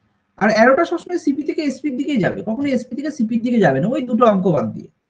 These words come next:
এটা বিক্রয়ের উপর লাভের percentage এরকম টাইপের যদি জিজ্ঞাসা করে তখনই, বাদ বাকি কোনো সময়ে অ্যারোটা সবসময় সিপি থেকে এসপির দিকেই যাবে।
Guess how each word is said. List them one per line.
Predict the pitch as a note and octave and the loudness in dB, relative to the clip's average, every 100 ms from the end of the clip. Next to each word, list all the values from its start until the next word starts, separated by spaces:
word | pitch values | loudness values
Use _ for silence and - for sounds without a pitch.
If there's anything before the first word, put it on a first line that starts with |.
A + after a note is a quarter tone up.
| _ F#3 | _ 0
এটা | F3+ E3+ - _ _ _ - D#3 D#3+ | 2 2 -4 _ _ _ -16 -4 0
বিক্রয়ের | G#3+ A3+ A3 - G#3+ G3 | 0 -2 -8 -6 -4 -2
উপর | F#3+ F3 | 0 0
লাভের | E3 F3 F3 | 2 2 0
percentage | E3 - E3 E3 D#3 | -4 -2 -2 -2 -2
এরকম | E3 E3 E3 | -4 -2 -2
টাইপের | D#3 D#3 D3+ D3 | -2 -6 -6 -8
যদি | D3 D3+ | -8 -8
জিজ্ঞাসা | C#3 D3 - | -8 -8 -4
করে | C4+ - | -4 -2
তখনই, | F3+ - A2 - D#3 | -4 -4 -12 -12 -6
বাদ | D#3 G3 A#3 | -2 -2 -4
বাকি | C4+ D4+ | -10 -8
কোনো | A#3 D4 D4+ | -4 -4 -6
সময়ে | D4 D4 E4 G#4 _ _ _ - | -8 -8 -8 -14 _ _ _ -4
অ্যারোটা | D#3+ G3+ A3 D4 E4 - _ _ _ _ _ _ _ _ _ _ - A#3 _ _ _ _ - | 0 2 2 -2 -4 -10 _ _ _ _ _ _ _ _ _ _ -20 -20 _ _ _ _ -12
সবসময় | B3 B3 - F4+ F#4 | -12 -12 -14 -14 -12
সিপি | - D#3+ D#3+ | -10 -10 -6
থেকে | - A3 E3 | -6 -6 -6
এসপির | - - - | -8 -12 -10
দিকেই | D#3 C3+ | -8 -10
যাবে। | - | -12